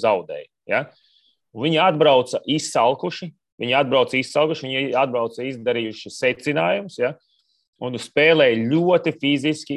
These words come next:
aktīvi, neļāva mums, ā, dabūt ritmu, ā, bet man tiešām prieks par mūsu vīriem, kas,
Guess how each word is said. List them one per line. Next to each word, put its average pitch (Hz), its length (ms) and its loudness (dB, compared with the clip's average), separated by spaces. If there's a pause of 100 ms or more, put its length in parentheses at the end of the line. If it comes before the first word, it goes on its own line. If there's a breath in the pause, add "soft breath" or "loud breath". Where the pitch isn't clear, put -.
aktīvi, 139 680 -2
neļāva 139 580 -2
mums, 123 320 -14
ā, 113 460 0 (720)
dabūt 123 500 -6
ritmu, 143 380 -8 (580 soft breath)
ā, 107 460 2
bet 113 340 -4
man 127 300 -2
tiešām 131 400 -4
prieks 127 260 -4
par 113 160 -4
mūsu 113 300 -8
vīriem, 147 340 0
kas, 123 240 -4